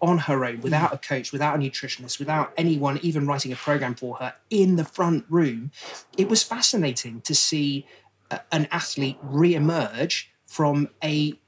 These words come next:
someone who'd just given birth to twins. And to see that happen so quickly, you know, six weeks, she was already back in incredible shape. Six months, she beat her P B on the rowing machine without having had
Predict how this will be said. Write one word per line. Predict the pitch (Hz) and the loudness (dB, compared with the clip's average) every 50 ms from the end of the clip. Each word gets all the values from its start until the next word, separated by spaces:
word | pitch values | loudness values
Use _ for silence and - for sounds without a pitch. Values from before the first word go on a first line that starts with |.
| _ _ - - | _ _ -8 -2
someone | - - 180 165 156 | 0 0 2 2 2
who'd | 160 160 156 | 2 2 2
just | - 185 - | 0 0 0
given | - 185 170 175 | 2 0 0 2
birth | 170 180 180 160 - | 2 0 0 0 -2
to | - 180 | -6 -6
twins. | - - - 262 277 180 117 113 - - - - | -6 -4 -4 -2 -2 -2 -2 -4 -6 -8 -6 -4
And | 185 160 | -4 -2
to | 214 202 | 0 0
see | - - 294 269 | 0 0 0 0
that | - 190 | 0 -2
happen | 190 196 202 - - 160 147 - _ - | -2 -4 -4 -2 0 0 0 0 _ -2
so | - - - - - - - 196 202 208 | -2 0 0 2 0 0 0 2 2 0
quickly, | - - - 214 - - - - | 0 0 -4 -4 -4 -6 -10 -12
you | 120 123 135 | -8 -6 -4
know, | 139 | 0
six | 131 - - - - 160 - - - - | 2 2 2 2 0 0 0 -2 -2 0
weeks, | 214 220 143 147 - | 0 0 0 0 -2
she | - - 156 | -4 -2 -2
was | 139 123 | 0 0
already | 147 139 135 160 143 127 | 0 0 2 0 -2 -2
back | 117 - 120 - - | -4 -8 -10 -10 -8
in | 131 | -8
incredible | 127 127 - - - 156 151 143 139 123 120 | -10 -8 -8 -6 -4 -2 -2 -2 -2 -4 -6
shape. | - - - 127 117 - _ - - - - - - | -6 -6 -6 -6 -8 -10 _ -20 -20 -20 -18 -8 -4
Six | - - - - 381 - - | 0 0 2 2 2 2 4
months, | 220 240 285 220 135 123 170 - - - - - - - - _ _ _ _ | 4 4 4 4 2 2 0 -2 -2 -2 -2 -2 -4 -8 -20 _ _ _ _
she | - - - 214 180 - _ - | -2 0 2 2 0 0 _ 2
beat | 233 226 233 - | 2 2 2 0
her | - - - - 185 175 | -2 -2 -2 0 0 -2
P | - - - - 196 185 175 | -2 -4 -4 0 0 0 0
B | 151 156 165 147 127 123 131 - | 2 2 2 2 2 -2 -4 -4
on | - 147 | -4 -2
the | 143 139 | -2 0
rowing | 135 143 143 139 131 | 0 0 0 0 0
machine | 127 120 - - 127 123 120 117 _ _ _ - | -2 -2 -4 -4 -6 -8 -12 -14 _ _ _ -4
without | 156 165 160 165 143 - - | 0 0 2 2 0 -2 -4
having | - - 147 147 143 135 | -4 -4 -2 0 0 -2
had | - - 139 139 - | -2 -4 -6 -6 -8